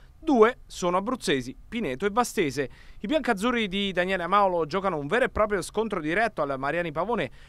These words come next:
contro la San Benedettesi a pari punti a quota cinquantadue. Chi vince è certo di partecipare alla post-season. Sarà un incrocio determinante per le due formazioni che in novanta minuti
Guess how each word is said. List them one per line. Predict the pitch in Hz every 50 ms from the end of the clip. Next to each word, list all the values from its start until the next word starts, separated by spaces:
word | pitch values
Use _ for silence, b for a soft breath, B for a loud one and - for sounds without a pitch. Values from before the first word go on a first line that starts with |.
| b b
contro | - 247 277 240 - 202 185
la | 175 165
San | - - - 262 277 262
Benedettesi | 247 233 233 240 233 220 214 - 247 220 156 160
a | 147 -
pari | - 240 262 214
punti | - 160 147 147 143 180
a | 165
quota | - - 226 233 233 220
cinquantadue. | - - 247 247 247 - 247 247 233 214 226 220 180 147 131 123 120 B B B B B B
Chi | - 202 214
vince | 180 202 196 202 196 - 247 247 - -
è | 202
certo | - - 277 277 254 - - 240
di | 220 208
partecipare | - 226 233 226 262 254 226 247 247 196 214 208 208
alla | 233 233 220
post-season. | 196 233 233 - - 226 180 151 143 165 156 156 147 b b b b b
Sarà | b - - 226 240 262
un | 254 226
incrocio | 208 185 - 247 240 - 214 165
determinante | 156 180 175 180 170 156 175 202 240 262 226 180 170 147
per | 147 156 147
le | 151 143 143
due | 139 170 202 185
formazioni | 180 180 156 170 175 - - 240 220 160 120
che | - - 120
in | 120
novanta | 127 139 165 165 156 143 180
minuti | 202 214 190 147 123 110 127 123